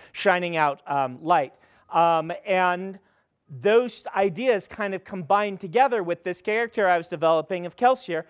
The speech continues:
um, all separate. Feruchemy was designed separately from Mist, uh, from Allomancy. If you haven't read the books, there are three magic systems. Two of them were designed for separate stories,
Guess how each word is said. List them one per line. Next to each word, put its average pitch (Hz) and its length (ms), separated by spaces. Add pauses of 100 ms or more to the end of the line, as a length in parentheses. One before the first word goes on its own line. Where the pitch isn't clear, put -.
(260)
um, 165 340 (140)
all 220 320
separate. - 580 (320)
Feruchemy 240 540
was 190 140
designed 180 420
separately 214 580
from 190 220
Mist, 202 280 (340)
uh, 147 220
from 160 180
Allomancy. 156 720
If - 300
you 185 60
haven't 175 140
read 175 140
the 170 80
books, 240 260
there 185 160
are 165 60
three 233 240
magic 208 360
systems. 151 440 (500)
Two 269 280
of 214 100
them 240 120
were 226 120
designed 170 340
for 175 120
separate - 600
stories, 170 640